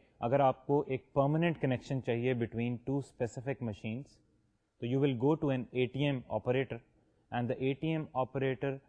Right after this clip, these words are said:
will set you up with a permanent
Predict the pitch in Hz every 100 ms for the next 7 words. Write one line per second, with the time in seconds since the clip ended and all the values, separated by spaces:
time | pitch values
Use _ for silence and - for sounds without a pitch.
0 | _ _ - 120 113 - - 160 151 135
1 | 127 117 113 - _ _ - 110 110 127
2 | 156 _ _ - 127 139 151 135